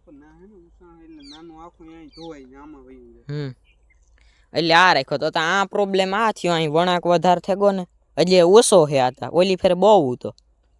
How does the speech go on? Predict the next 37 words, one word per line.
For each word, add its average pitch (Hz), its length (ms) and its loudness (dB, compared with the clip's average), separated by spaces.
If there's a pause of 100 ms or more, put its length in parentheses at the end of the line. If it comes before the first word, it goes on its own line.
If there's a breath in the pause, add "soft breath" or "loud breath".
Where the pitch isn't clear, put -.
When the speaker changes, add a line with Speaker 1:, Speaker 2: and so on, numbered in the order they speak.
(240)
Speaker 2:
સીધી 190 320 -2
ગોલાઈ 165 300 0
માર 143 200 -6
લેતો 131 240 -6
હતો 123 120 -6
ઓલી 139 180 -6
ફેરે 123 260 -8
તો. 131 80 -14 (640)
એટલે 165 200 -2
આ 170 280 0
રાખ્યો 147 300 -2
તો, 143 120 -4
તો 135 120 -2
આ 165 220 2
ધોવા 135 300 -2
માંડ્યો. 113 340 -10 (520)
હું 160 200 -4
જો 190 120 -2
આગળ 170 260 0
કાગર 170 380 2
લેવા 160 220 2
ગોતો, 175 260 -2
આ 147 80 2
કાગર 156 400 -4
આગળ 147 200 -10
આ 143 180 -12
રાખ્યું 160 340 -10
પાછું. 127 340 -20 (1120)
જો, 160 240 -4
એટલે 156 260 -8
ત્રણ 170 300 -12
ક્યારા 165 320 -6
પીએ 190 320 -12
ગા. 175 220 -8 (2000)
Speaker 1:
આગળ 185 240 -20
આય 147 300 -20
પી 131 240 -20